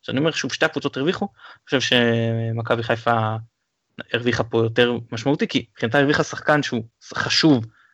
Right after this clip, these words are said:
ושחקן, אה, הרכב, לעומת מכבי תל אביב שהרוויחה עוד תוספת לרוטציה. אני חושב שעטר גם, הוא יבוא שם עם יותר חשק, והוא, הוא ירגיש יותר טוב, ירגיש שהמעמד שלו, אה, יותר טוב.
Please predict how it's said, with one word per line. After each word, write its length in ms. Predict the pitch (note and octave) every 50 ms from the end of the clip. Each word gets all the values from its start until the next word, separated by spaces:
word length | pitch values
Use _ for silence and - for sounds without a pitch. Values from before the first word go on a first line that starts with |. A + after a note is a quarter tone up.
| _ _
ושחקן, 720 | A#2 A#2+ A#2 A#2 A2 A2+ - A#2+ - - - C3+ C#3 C#3 C3+
אה, 480 | B2 A#2+ A#2 A2+ A2+ A2+ A2+ A2 G#2+ G#2+
הרכב, 420 | - B2 A#2 A#2 A#2 - A#2+ A2 A2+ A2+ - _ - -
לעומת 160 | - - A#3+ C4
מכבי 200 | B3+ C4 C4+ D4
תל 80 | -
אביב 60 | D#4
שהרוויחה 380 | C#4+ - C4 A#3 A#3+ C4 - C4+ B3+ - _ _ _ _
עוד 120 | - C4
תוספת 540 | - - E3+ - - A#3 - - B3 - - - _ _
לרוטציה. 760 | - C#3+ C#3 C3 B2+ B2 A#2+ A#2 A#2+ A2+ - - - - A#3+
אני 80 | F3 C#3+
חושב 120 | - F#3
שעטר 340 | F3 - D#3+ E3+ - F3+ E3+ - - _ - - _
גם, 120 | C#3 C3+ A#2+ A2+ - - - - -
הוא 120 | - C#3 C#3
יבוא 140 | C3+ D#3
שם 140 | D3 - C#3
עם 120 | C#3+ C#3+ C3+
יותר 200 | B2+ A#2 - B2+
חשק, 680 | - - - C3+ C3 - - - B2 A#2 A2+ A#2 - _ - - - - _
והוא, 360 | B2 B2 B2+ B2+ B2+ C3 B2+
הוא 180 | B2 B2 B2 B2+
ירגיש 380 | B2+ B2 A#2+ B2 C3+ C#3 - -
יותר 200 | B2+ G#2+ C3 B2
טוב, 220 | B2+ - B2+ A#2+
ירגיש 200 | A#2 B2 C3 -
שהמעמד 520 | - B2 B2 B2 A#2+ A#2 A#2+ C3 C3 B2+
שלו, 680 | - - C3 B2 B2 A#2+ A#2 A#2 A#2 A2+ A2+ A2+ A2+ A2 A2+ - _ - - _ _ B2
אה, 140 | A#2 A#2 A#2
יותר 340 | A#2 A#2 A#2 A2+ C3+ B2+ A#2
טוב. 380 | A2+ B2 C3+ C3 C3 B2 A#2